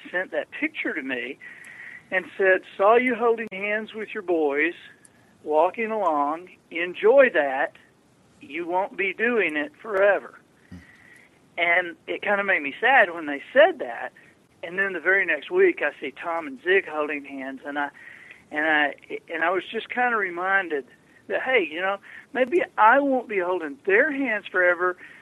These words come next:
but there will be a time when they will be holding my hand. And,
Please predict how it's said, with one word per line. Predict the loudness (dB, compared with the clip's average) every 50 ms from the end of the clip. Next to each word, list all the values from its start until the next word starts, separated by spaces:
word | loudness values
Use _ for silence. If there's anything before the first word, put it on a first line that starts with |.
| -20 _ -2
but | 0 0 0 0
there | 2 0 2 2
will | 2
be | 0 0 -2
a | -2
time | 0 0 2 2 2 2
when | -2 -6 -4
they | 0 4 4 4
will | 4 2 0
be | -2 -4
holding | -2 0 0 0 0 0 0
my | 2 2 2 2 -2
hand. | -6 -12 -16 -20 _ _ _ _ _ -10
And, | -2 2 2 4 4 2 -2